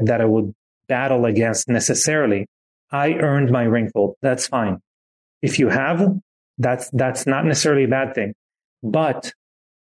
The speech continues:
earning senescent cells is definitely bad.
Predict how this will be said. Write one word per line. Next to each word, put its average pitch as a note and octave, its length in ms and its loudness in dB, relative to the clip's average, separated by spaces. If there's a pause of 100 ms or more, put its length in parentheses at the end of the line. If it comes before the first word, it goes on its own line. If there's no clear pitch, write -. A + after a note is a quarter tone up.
(180)
earning E3+ 520 2
senescent C#3+ 720 0
cells A2+ 460 0
is A2 180 4
definitely A2+ 680 0
bad. - 360 -2